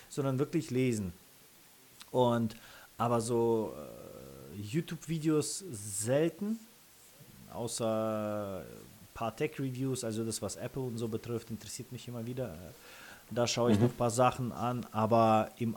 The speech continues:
Speaker 1: Allgemeinen konsumiere ich in letzter Zeit sehr wenig, versuche mehr zu kreieren.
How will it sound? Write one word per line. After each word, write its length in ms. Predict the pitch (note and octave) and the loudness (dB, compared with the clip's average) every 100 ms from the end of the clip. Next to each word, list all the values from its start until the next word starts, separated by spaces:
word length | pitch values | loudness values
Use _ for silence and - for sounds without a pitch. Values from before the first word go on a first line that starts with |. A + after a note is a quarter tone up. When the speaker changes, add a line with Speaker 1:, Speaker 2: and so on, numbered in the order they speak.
| - | 0
Speaker 1:
Allgemeinen 1080 | B2 D3+ B2+ A#2 A2+ B2 B2+ A#2 A#2+ B2 - - - - - - | 2 4 4 4 4 4 2 0 0 -4 -8 -14 -20 -20 -20 -10
konsumiere 460 | - C3 A#2+ A#2+ A#2 | -2 0 2 2 0
ich 120 | - | 0
in 80 | G#2 | 0
letzter 240 | G#2 - | -2 -4
Zeit 280 | - G2+ F#2 | -2 -2 0
sehr 180 | G2+ F#2 | -2 0
wenig, 320 | G2 F#2+ - | 0 -2 -6
versuche 320 | G#2 G2+ - | -6 -4 -4
mehr 160 | G#2 G2 | -4 -2
zu 140 | - | -4
kreieren. 560 | - G#2 G#2 G#2 F2+ | -6 -2 0 0 0